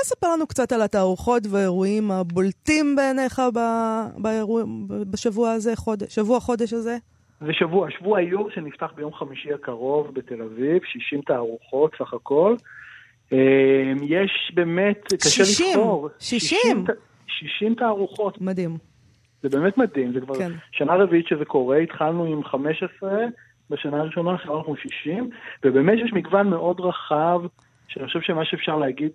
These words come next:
Speaker 2: בגדול זה, זה מנמל יפו ובתי קפה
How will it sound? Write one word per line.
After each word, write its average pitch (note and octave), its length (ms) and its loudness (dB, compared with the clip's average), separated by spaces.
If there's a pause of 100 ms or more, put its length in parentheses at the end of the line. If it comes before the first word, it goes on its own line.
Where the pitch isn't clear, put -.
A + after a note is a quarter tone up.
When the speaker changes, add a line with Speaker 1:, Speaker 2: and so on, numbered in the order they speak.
Speaker 2:
בגדול C3+ 640 0
זה, C3+ 100 -2 (180)
זה C3+ 60 -8 (220)
מנמל D#3+ 880 2
יפו D#3 840 0 (140)
ובתי C3+ 1000 0
קפה - 400 0